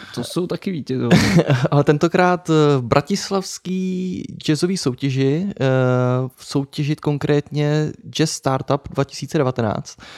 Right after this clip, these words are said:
Speaker 2: Je to mladá dvojice, zpěvačka Christine Lash a kytarista Jacob Gray. Eh, mají venku už svoji druhou desku, Blues Song of Your World,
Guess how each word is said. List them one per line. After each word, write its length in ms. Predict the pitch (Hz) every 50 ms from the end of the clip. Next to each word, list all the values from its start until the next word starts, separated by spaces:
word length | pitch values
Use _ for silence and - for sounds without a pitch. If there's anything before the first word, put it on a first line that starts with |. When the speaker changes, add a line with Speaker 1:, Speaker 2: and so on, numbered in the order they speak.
| - - - - - _ _ _
Speaker 2:
Je 120 | 127 131 131
to 160 | - 170 170
mladá 460 | 170 156 147 143 156 160 165 170 180
dvojice, 720 | 151 147 131 143 143 139 - - - 143 131 127 135 156 165
zpěvačka 580 | - - 135 131 135 - - - 143 143 139 131 - _ -
Christine 320 | - 127 - - - 127 120
Lash 340 | 120 123 139 143 - - - - -
a 240 | - 120 117 120 117
kytarista 540 | - 127 123 - 131 127 127 - - 131 127 131
Jacob 220 | 127 - 143 123
Gray. 300 | 120 120 113 113 120 135 -
Eh, 340 | - - 135 127 123 123 123
mají 280 | 123 131 131 143 147
venku 800 | 127 135 147 143 135 - 143 147 147 143 143 139 143 143 139 - -
už 220 | 160 - - -
svoji 200 | - - 147 151
druhou 220 | 131 143 160 175 156
desku, 520 | 165 165 - - - 123 123 131 151 165 - -
Blues 200 | 127 135 143 -
Song 260 | - - 135 135 127
of 300 | - 131 - - - -
Your 220 | 131 120 127 127 131
World, 480 | 123 113 107 120 151 - _ - -